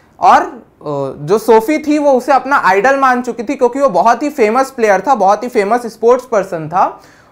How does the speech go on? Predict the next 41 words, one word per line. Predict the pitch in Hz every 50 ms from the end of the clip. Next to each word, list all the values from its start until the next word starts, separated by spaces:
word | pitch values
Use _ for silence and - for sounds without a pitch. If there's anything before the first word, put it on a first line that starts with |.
| _ -
और | - 247 285
उसने | - - 240 226 - 285 330 359
उसे | 339 339 339 381
पहली | 359 - 277 247 240 262 302
बार | 277 311 311 311
एक | 320 -
मैच | 254 208 185 214 247 269 -
में | 285 294 285 -
खेलते | 277 262 202 208 208 247
हुए | 247 247 233
देखा | 190 180 165 160 170 147
था | 151 220 247 330 415 - - - _ _ _ _ - -
and | 220 254 247
वही | 190 156 185 185 233 277 302
बस | 262 311 302 302 -
एक | 226 233 226 226 -
टाइम | - 208 302 302
था | 202 254 240
जिसमें | 220 170 175 170 - 190 175 190 202 202 175 160 135 143
डैनी | 143 156 156 165 175 170
केसी | - 160 151 156 160 147
को | 160 160
उसने | 147 143 - 160 160
आज | 139 135 135 -
तक | - 170
देखा | 151 147 135 120 - - 147
था। | 147 - - - - _ _ _ _ _ _ _ _ _ -
उससे | 175 - - 226
पहले | 220 - 208 190 196 220 247
और | 247 240 220
उसके | 220 220 - 220 185
बाद | 165 175 175 180 175
वो | 185
आज | 165 160 - - -
तक | 185 175
डैनी | 156 156 151 156 165 165
केसी | 165 175 165 170 180
से | 175 - 170
नहीं | 156 156 170 214 226
मिली | 220 214 185 165 160
थी | 151 190 240 294 294